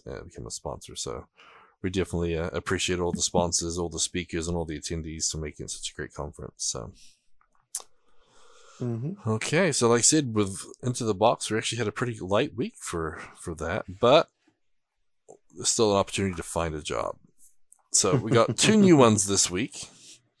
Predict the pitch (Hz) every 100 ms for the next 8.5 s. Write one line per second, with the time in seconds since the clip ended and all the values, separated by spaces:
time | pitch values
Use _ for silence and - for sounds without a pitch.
0 | - - _ - - _ - _ _ -
1 | - 110 110 - 131 143 - 131 - 120
2 | 123 123 - 117 107 107 - 95 - 117
3 | 110 113 120 113 - 110 110 107 110 101
4 | 95 98 113 110 110 110 107 - 104 151
5 | _ _ _ - - - 98 90 82 139
6 | - _ - - - _ - 87 87 80
7 | 87 82 - 101 98 107 95 95 - 95
8 | - 98 98 92 -